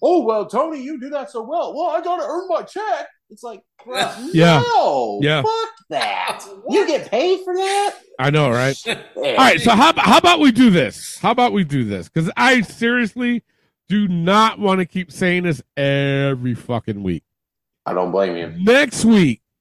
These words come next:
Speaker 2: on Dynamite or even Rampage or even fucking Collision, if
Speaker 1: Mm.
Speaker 2: Tony Schiavone does that shit thing again,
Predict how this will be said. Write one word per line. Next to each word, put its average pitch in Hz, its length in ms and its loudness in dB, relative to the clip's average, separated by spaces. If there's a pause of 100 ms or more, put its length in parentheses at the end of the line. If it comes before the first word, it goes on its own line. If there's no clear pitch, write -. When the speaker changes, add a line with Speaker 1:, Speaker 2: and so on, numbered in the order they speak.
(140)
Speaker 2:
on 190 240 4
Dynamite 160 800 2
or 170 160 0
even 240 300 4
Rampage 202 800 4
or 175 120 0
even 170 260 2
fucking 196 380 -2
Collision, 131 680 0 (600)
if 185 160 4
Speaker 1:
Mm. 175 160 -6
Speaker 2:
Tony 254 300 4
Schiavone 202 840 0 (280)
does 190 360 2
that 190 340 0
shit 196 420 -4
thing 196 480 -2
again, 233 480 0